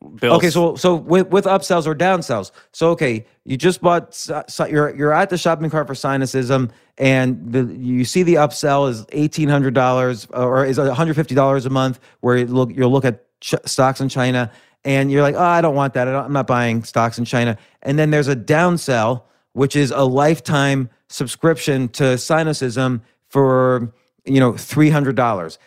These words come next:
Speaker 2: So it's, it's roughly, you know, a little more, a little less than double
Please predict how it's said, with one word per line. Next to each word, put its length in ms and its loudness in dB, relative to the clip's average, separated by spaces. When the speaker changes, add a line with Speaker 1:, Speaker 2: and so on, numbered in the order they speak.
Speaker 2:
So 400 2
it's, 240 -4
it's 360 -2
roughly, 760 0
you 100 -2
know, 360 0
a 80 0
little 240 2
more, 180 2
a 180 -4
little 220 2
less 200 0
than 280 -2
double 580 0